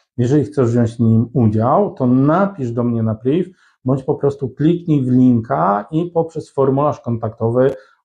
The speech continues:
umów się ze mną na, e, zarezerwuj sobie ten, e, miejsce na to spotkanie. Spotkanie odbędzie się offline'owo, czyli będzie na żywo. Więc zapraszam Ciebie,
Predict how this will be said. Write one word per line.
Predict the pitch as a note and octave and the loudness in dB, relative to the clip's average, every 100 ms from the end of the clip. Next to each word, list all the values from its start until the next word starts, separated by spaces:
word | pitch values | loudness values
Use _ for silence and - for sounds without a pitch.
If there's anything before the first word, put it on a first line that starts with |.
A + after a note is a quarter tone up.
| - | -2
umów | D#3+ E3 D#3 - | 2 2 2 0
się | A#2+ B2 A#2 | 0 2 2
ze | A2+ A2+ | 2 2
mną | A2+ A#2 B2+ | 2 0 0
na, | A2+ G#2+ G#2+ A#2 - - | 0 2 0 -2 -8 -2
e, | A2 G#2+ G#2+ G#2+ G#2+ | 0 2 2 2 2
zarezerwuj | G#2+ B2+ B2 B2+ C#3 A#2+ | 2 2 2 2 2 0
sobie | A2 G#2+ G#2 | -2 -4 -6
ten, | G#2 G#2 G#2+ _ _ _ _ | -6 -10 -12 _ _ _ _
e, | G#2 G2+ G#2 G#2 G#2 G#2+ | -2 0 0 0 2 2
miejsce | B2+ C3+ C3+ - A#2 | 2 2 -2 -4 -2
na | A2+ | 0
to | A2 A2+ | 0 -2
spotkanie. | - - G#2+ - G2+ B2+ E3+ | -4 -10 -12 -10 -4 -2 -2
Spotkanie | - - - C3+ D3 - | -6 -16 -6 -2 -2 -2
odbędzie | D3+ A#2+ A#2 C#3+ D#3+ D#3 C#3+ | -2 -2 0 0 2 2 0
się | C#3 B2+ | 0 -4
offline'owo, | - C#3+ - C3+ C3 C3 D#3 D#3+ - _ | -2 -2 0 0 0 0 0 -2 -10 _
czyli | - A#2+ | 0 0
będzie | A2 B2 A2+ A2+ A2+ - _ _ A2+ | 2 2 4 2 0 -6 _ _ 0
na | A#2 B2 B2 | 2 2 2
żywo. | A#2+ G#2+ F2 - _ _ _ B2+ | 2 0 -2 -14 _ _ _ -4
Więc | A#2+ - _ | -4 -6 _
zapraszam | A#2 E3 E3 E3 E3 D#3+ - | -4 -2 0 -2 0 -4 0
Ciebie, | D3+ C#3+ C#3 C#3 C3+ | -2 2 4 4 2